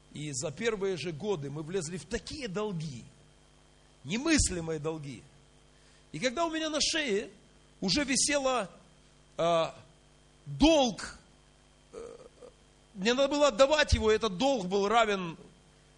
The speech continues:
и, ну, грубо так, минимум полтора года наших с вами пожертвований и десятин всех вместе взятых.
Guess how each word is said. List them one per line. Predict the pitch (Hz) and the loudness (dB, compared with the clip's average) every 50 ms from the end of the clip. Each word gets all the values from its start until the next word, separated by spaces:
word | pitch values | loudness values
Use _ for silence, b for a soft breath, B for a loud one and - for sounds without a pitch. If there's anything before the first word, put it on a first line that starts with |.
| _ - - | _ -16 -12
и, | - 151 139 170 | -12 -10 -10 -4
ну, | 202 247 285 262 226 180 143 - - - 147 143 | -2 0 0 0 0 -2 -6 -10 -16 -16 -8 -4
грубо | 160 233 170 262 226 190 190 180 | -2 0 0 2 2 2 0 0
так, | 180 170 143 127 - - - - - - - - - - - - - - - - - _ _ | 0 -2 -6 -6 -8 -14 -20 -20 -20 -20 -20 -20 -20 -20 -20 -20 -20 -20 -20 -20 -20 _ _
минимум | - 143 190 254 294 302 277 254 214 220 208 190 185 156 | -8 -4 0 0 2 2 2 2 2 2 0 -2 -4 -4
полтора | 185 214 226 226 - - 240 233 240 226 | 0 0 0 2 2 2 2 2 2 2
года | 202 170 240 233 214 175 196 | 2 4 4 4 4 4 2
наших | 190 202 196 - 208 190 - | 0 0 0 0 -2 -2 -2
с | - 196 | -2 0
вами | 208 202 185 185 | 0 0 0 -2
пожертвований | 170 - - 180 147 196 196 180 143 175 180 175 175 175 | -4 -4 -4 -2 0 0 -2 -2 -2 -4 -4 -2 -2 -4
и | 170 | -4
десятин | 160 175 165 - 180 - - 196 190 170 139 | -4 -4 -4 -4 -4 -4 -4 -6 -6 -6 -6
всех | - - 185 180 147 139 | -4 -4 -4 -4 -6 -6
вместе | 156 165 165 147 - - 170 | -6 -6 -6 -6 -6 -6 -6
взятых. | 147 139 135 156 139 117 - - | -6 -6 -6 -6 -6 -6 -8 -10